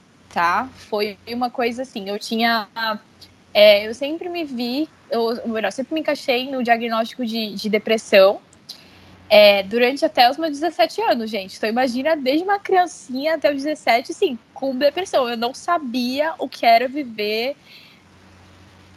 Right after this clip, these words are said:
diferente disso. Não sabia. Teve uma época na minha vida que eu até esqueci de como que era rir. Vocês têm noção? É muito louco, porque hoje em dia é muito bizarro pra mim olhar pra esse lado.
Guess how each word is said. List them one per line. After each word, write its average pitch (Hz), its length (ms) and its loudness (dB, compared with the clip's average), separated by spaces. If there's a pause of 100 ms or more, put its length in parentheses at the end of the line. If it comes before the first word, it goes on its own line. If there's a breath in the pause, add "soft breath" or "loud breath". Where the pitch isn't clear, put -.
(160)
diferente 349 640 2
disso. 190 420 -6 (220)
Não 247 280 4 (140)
sabia. 226 800 2
Teve 262 140 0
uma 285 100 2
época 285 180 0
na 269 60 2
minha 254 120 -2
vida 254 140 -4
que 262 60 -6
eu - 20 -2
até 269 120 0
esqueci 302 560 -2
de - 100 -6
como 339 220 -4
que 330 120 -4
era 320 120 4
rir. 285 260 0 (480)
Vocês - 160 -8
têm 392 160 6
noção? 233 480 2 (100)
É 254 120 2
muito 311 320 -2
louco, 220 540 -6
porque - 160 -4
hoje 254 160 -2
em 240 80 -4
dia 233 500 0
é 247 100 0
muito 294 240 -10
bizarro 208 460 -2
pra 196 160 -6
mim 196 100 -10
olhar 190 220 -6
pra - 100 -20
esse - 160 -18
lado. 180 320 -4